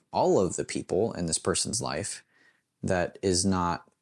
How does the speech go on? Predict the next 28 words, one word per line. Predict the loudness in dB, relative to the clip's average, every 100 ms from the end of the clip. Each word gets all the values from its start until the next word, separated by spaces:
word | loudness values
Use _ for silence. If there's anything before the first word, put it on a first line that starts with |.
| _ _ _ _ _ _ _ _ _ _ _ -2
seeing | 2 6 6 6 6
any | 4 2
emotional | 2 2 0 -2 -4
vulnerability | -4 -4 -6 -2 0 0 -2
from | -6 -8
this | -6
person, | -6 -4 -6 -10 -8
then | -6
yes, | -6 -6 -6
I | -6
think | -10 -12 -14
that | -12
that | -10 -6
should | -6 -6
be |
changed. | -8 -8 -8 -10 -12 -18 _
So | -2 0 0 -4 _ _ _ _ _ _ _ _ _ _ _ _ _ _ _ _ _ _ _ _ _ -14 0
that's | 2 4 2 0 2
another | 6 6 6 6 4
component | 4 0 2 0 0 -2
to |
this | -4 -2
question. | -2 -2 -4 -6
Can | -8 -4 -4
people | -4 -6 -6
change? | -6 -4 -4 -6
It's | -4
like, | -4